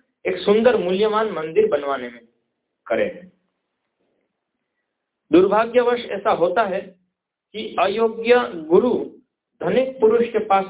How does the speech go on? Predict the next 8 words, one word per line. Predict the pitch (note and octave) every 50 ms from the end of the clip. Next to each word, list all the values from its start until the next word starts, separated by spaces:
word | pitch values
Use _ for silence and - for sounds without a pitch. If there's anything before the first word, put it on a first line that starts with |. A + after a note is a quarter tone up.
| - -
पहुंचकर | F3+ F#3 G#3+ A#3 - - - D3+ C3+ - - - _ _ _ _ _ C#3
मंदिर | D#3 F3+ G#3 A3 B3 A3
बनवाने | G#3 G#3+ G#3 G#3 G#3+ G#3+ G#3 G#3
के | G3+ - -
लिए | G3 F#3+ F3+
धन | F3+ F3+ E3+ F3+ G#3
मांगते | G3 F3+ E3 D3+ D3+ D3 - -
हैं। | - - F#3+ -